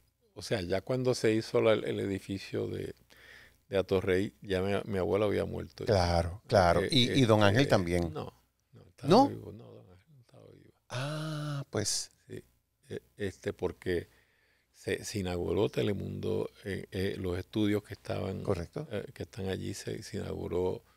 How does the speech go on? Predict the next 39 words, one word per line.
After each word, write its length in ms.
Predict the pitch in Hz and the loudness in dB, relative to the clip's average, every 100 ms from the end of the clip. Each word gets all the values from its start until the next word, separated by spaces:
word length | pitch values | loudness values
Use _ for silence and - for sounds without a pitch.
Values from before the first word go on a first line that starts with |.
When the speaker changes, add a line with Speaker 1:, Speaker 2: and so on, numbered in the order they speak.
| _ _ _ _ _ | _ _ _ _ _
Speaker 1:
en 140 | 90 | -12
esa 240 | 90 - 95 | -10 -6 -6
época 300 | 90 95 95 | -8 -14 -4
Speaker 2:
Ah, 140 | 104 | -2
Speaker 1:
también. 180 | 95 92 | -2 -2
Speaker 2:
pues 120 | 107 | 0
entonces 400 | 101 92 98 135 | 0 0 0 2
no, 340 | 117 117 120 123 | 4 4 4 2
no 140 | 113 | 0
me 100 | 117 | 0
extrañaría 680 | 139 - 143 139 131 123 131 | 0 2 4 4 2 6 6
que 120 | 123 117 | 6 2
en 100 | 107 | 2
efecto 520 | 98 117 110 - 113 | 2 2 0 2 6
haya 200 | 101 104 | 8 8
una 140 | 113 117 | 6 6
distancia 540 | 113 - 117 131 143 | 4 4 4 6 6
de 60 | 120 | 8
una 180 | 113 | 8
milla 460 | 123 135 139 120 110 | 6 6 10 12 12
de 220 | 113 120 | 8 6
Speaker 1:
Bueno, 40 | 113 | 8
vamos 40 | |
a 40 | |
Speaker 2:
Telemundo 560 | 135 120 123 127 151 135 | 8 8 8 8 10 10
Speaker 1:
medirlo 280 | 113 120 123 | 10 6 2
un 100 | 113 | -2
día. 260 | 107 127 185 | -2 2 12
Speaker 2:
a 40 | |
la 180 | - - | 12 12
sucursal 560 | - 165 226 180 202 185 | 6 6 6 12 12 12
principal, 500 | 214 190 208 202 196 | 6 4 10 10 10
Speaker 1:
Vamos 100 | 220 | 10
a 20 | |
Speaker 2:
claro 160 | 123 117 | 8 10
que 160 | 104 | 6
Speaker 1:
medirlo 80 | 110 | 4
Speaker 2:
sí. 80 | |
Speaker 1:
un 60 | 117 | 0